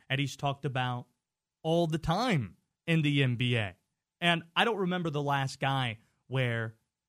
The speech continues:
he was a national, uh, lightning rod, even in N B A circles, when they were playing in college ball going into March Madness.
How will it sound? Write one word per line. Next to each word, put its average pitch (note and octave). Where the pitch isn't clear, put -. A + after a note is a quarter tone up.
he F3
was C#3
a D3
national, C#3
uh, A2+
lightning D#3+
rod, A2
even F3+
in E3
N D#3
B C#3+
A C3+
circles, C#3
when D3+
they D3+
were D3+
playing C#3+
in D3
college C3
ball C#3+
going C#3+
into D3+
March D#3
Madness. G3